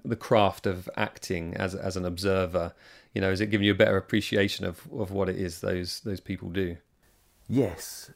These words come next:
Speaker 2: uh, it does, because I, I have had a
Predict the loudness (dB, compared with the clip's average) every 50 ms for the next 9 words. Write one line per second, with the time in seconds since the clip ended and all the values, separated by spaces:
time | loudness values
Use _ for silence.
0 | _ 0 2 4 6 6 6 6 6 6 6 6 4 2 0 _ _ _ _ _
1 | _ _ _ _ _ _ _ _ _ _ _ _ _ _ 0 0 2 4 6 6
2 | 6 6 4 2 -4 -4 0 4 4 4 6 4 4 2 2 2 0 -2 -2 -2
3 | 0 2 4 4 4 4 2 -8 -18 _ _ _ _ _ _ _ _ _ _ _
4 | _ _ _ _ _ -6 -4 -4